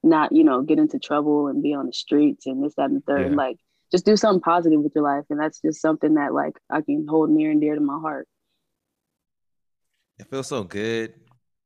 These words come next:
Speaker 2: I've had a couple of those moments when you have that, like, good cry, but it's like, like you're saying, it's just, like, pure happiness. And just, like,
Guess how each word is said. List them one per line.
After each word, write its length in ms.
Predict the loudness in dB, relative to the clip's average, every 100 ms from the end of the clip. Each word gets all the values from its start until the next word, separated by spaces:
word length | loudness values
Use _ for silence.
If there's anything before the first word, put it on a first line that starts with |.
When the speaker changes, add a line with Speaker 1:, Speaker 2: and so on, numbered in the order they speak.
| _
Speaker 2:
I've 120 | -14
had 140 | -10 -10
a 40 |
couple 300 | -10 -12 -10
of 60 | -8
those 160 | -10
moments 380 | -10 -10 -10 -12
when 120 | -12 -10
you 60 |
have 180 | -8 -8
that, 180 | -10 -10
like, 300 | -14 -20 -14
good 280 | -10 -10 -10
cry, 600 | -8 -6 -6 -8 -10 -16 _ -14
but 120 | -10
it's 180 | -10 -10
like, 220 | -10 -10
like 140 | -12
you're 100 | -12
saying, 360 | -12 -10 -10 -10
it's 140 | -14
just, 160 | -16 -18
like, 240 | -20 -20 _ _ _ _ _ _ _ _ -20 _
pure 380 | -6 -2 -2 -4
happiness. 760 | -4 -4 -6 -8 -6 -6 -8
And 120 | -12
just, 220 | -8 -10 -8
like, 460 | -8 -6 -10 _